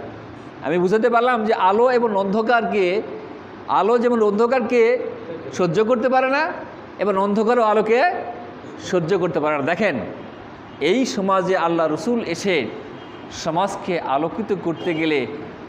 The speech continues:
কী অবস্থা, কী পেরেশানি, কেমন কষ্ট হবে একটু বুঝতে, বোঝেন। সমাত উপস্থিতি, আল্লাহ রসুল এসেছেন, "ওমা আরসালনাকা ইল্লা রাহমাতাল লিল আলামিন।"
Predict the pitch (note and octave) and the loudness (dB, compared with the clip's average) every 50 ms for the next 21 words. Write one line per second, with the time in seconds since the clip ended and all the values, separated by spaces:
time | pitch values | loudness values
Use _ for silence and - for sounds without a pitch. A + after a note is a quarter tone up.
0 | - - F3+ G3+ A3+ A#3 G#3+ F#3 E3+ G3 G3+ - - - G#3 F3+ F3 - F#3+ G3 | -6 -2 0 2 4 4 4 4 2 0 -2 -2 -4 -2 -2 -2 -2 -2 -4 -2
1 | E3+ E3+ E3+ F3+ G3 - - A3+ G#3+ G#3 F3+ C3 A2+ - - - - - - - | 0 0 0 0 0 0 0 0 0 0 -2 -2 -4 -8 -12 -12 -14 -14 -14 -14
2 | - - - - D#3 F3 G#3+ A#3+ A3 F#3+ E3+ E3+ F3+ F3 - - A3 G#3+ G#3 F#3+ | -16 -10 -4 -2 0 0 2 0 0 0 0 -2 -2 -2 0 -2 0 0 2 0
3 | F#3 E3+ F#3 F3 F3+ E3+ D#3+ F#3+ F3+ - F3+ D3 A#2+ A#2+ D#3 F3+ F3+ E3 A#2+ F#2 | 0 0 -2 -2 -2 -2 -2 -2 -2 0 0 0 0 0 0 2 2 0 0 -2
4 | - - - - - - - - - - - - - - - - - - - - | -6 -10 -12 -12 -12 -14 -12 -12 -12 -12 -12 -14 -14 -14 -14 -14 -14 -14 -14 -8
5 | - A3+ G#3+ A3 G3+ F3 F#3 E3 E3 D3 - C#3 C3+ C#3 D#3+ - - - - - | -4 -2 0 0 2 0 0 0 0 -2 -2 -2 -2 -2 -4 -4 -6 -12 -12 -14
6 | - - - - - - - - - - - - - - - - - - - - | -16 -16 -18 -18 -18 -16 -16 -16 -16 -16 -16 -16 -16 -16 -16 -16 -16 -16 -16 -16
7 | - - - - - - - - - - - - - - - - - - - - | -16 -16 -16 -16 -16 -16 -16 -16 -16 -16 -16 -16 -16 -14 -16 -16 -16 -16 -16 -16
8 | - - - - - - - F3+ G#3 G#3+ A3+ A3+ A3 G#3 A3 - A#3+ A#3+ A#3+ A#3 | -16 -16 -16 -16 -14 -4 0 2 4 4 4 4 4 2 4 2 4 4 4 4
9 | A#3 B3 A3 A#3+ A#3+ A#3+ B3 A#3+ - - - - - - - - - - - - | 2 0 0 2 0 0 0 -2 -4 -8 -12 -12 -14 -14 -14 -16 -16 -16 -16 -16
10 | - - - - - - - - - - - - - - - - - - - - | -16 -16 -16 -16 -16 -16 -16 -16 -16 -16 -16 -16 -16 -16 -16 -16 -18 -18 -18 -16
11 | - - C#3+ G3+ A#3+ B3 B3+ B3+ B3+ B3 A#3+ B3 B3+ B3+ B3+ B3 A#3+ B3 B3 A#3+ | -6 -2 0 2 2 4 2 4 2 2 2 2 0 2 2 2 2 2 2 2
12 | A#3+ A#3 A3+ A3+ A3 A3 A3 A3 A3 A3 A3 G#3+ A3 A3+ B3 C4+ C#4 C4 - B3+ | 2 2 0 2 2 2 2 4 4 4 4 2 2 0 0 0 0 2 2 2
13 | B3 A3+ A3 A3+ A3 A3 A3 G#3+ A3 A3 A3 A3 A3 A3 A3 A3 A3 | 2 2 0 0 2 2 2 2 2 2 2 2 0 0 0 0 -2